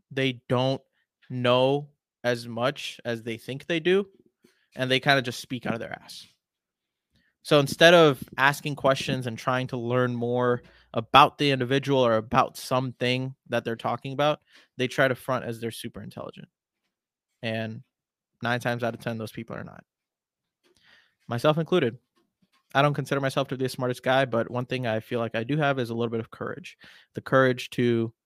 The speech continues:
speak up, talk about the things that I want to, and just do something about it.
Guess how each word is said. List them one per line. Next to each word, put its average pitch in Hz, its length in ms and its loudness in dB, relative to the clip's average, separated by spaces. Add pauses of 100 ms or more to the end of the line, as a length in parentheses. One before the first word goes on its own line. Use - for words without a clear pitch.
speak - 320 -2
up, 180 240 6 (320)
talk 147 220 6
about 135 180 2
the - 80 -20
things 135 200 -4
that 127 100 2
I - 20 0
want 127 300 0
to, 135 280 -2 (240)
and 120 120 -6
just - 220 -10 (160)
do 107 160 -8
something - 340 -12
about - 260 -12
it. - 60 -18